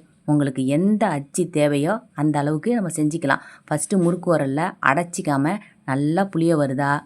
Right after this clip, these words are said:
ஈஸியா இருக்கா அப்படின்னு பார்க்கறதுக்கு இந்த மாதிரி கொஞ்சம் லேசா புளிஞ்சு பார்த்துக்கலாம். அதுக்கப்புறம்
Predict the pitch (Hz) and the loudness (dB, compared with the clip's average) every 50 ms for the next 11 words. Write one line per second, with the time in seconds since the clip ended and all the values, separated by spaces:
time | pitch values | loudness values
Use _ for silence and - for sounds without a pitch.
0 | - _ _ 143 143 170 185 175 180 - 165 165 156 156 139 - 143 143 139 131 | -10 _ _ -2 0 0 0 -2 -2 -2 0 0 0 0 -2 0 0 0 2 0
1 | 135 139 151 175 214 254 247 - - - _ - 151 165 180 170 180 156 - - | 0 -2 -2 -2 -2 -4 -6 -12 -20 -8 _ 0 0 0 0 -2 -6 -6 -6 -4
2 | 127 147 165 208 247 - - _ - 165 160 165 151 147 139 135 143 185 233 254 | -2 -2 -2 -2 -2 -6 -12 _ -2 0 0 2 0 0 0 -2 -2 -2 -2 -4
3 | 247 - _ _ _ 180 165 156 151 143 143 156 151 - 196 196 - 175 175 175 | -6 -12 _ _ _ -2 0 2 2 2 0 0 0 -2 -6 -4 -2 -2 -2 0
4 | 170 165 151 143 135 135 131 131 123 127 - - _ _ _ _ - - 175 202 | -2 -2 -2 -4 -4 -4 -4 -4 -4 -6 -6 -10 _ _ _ _ -6 -6 -4 -4
5 | 196 185 170 - 143 151 165 190 | -4 -6 -4 0 0 0 0 -2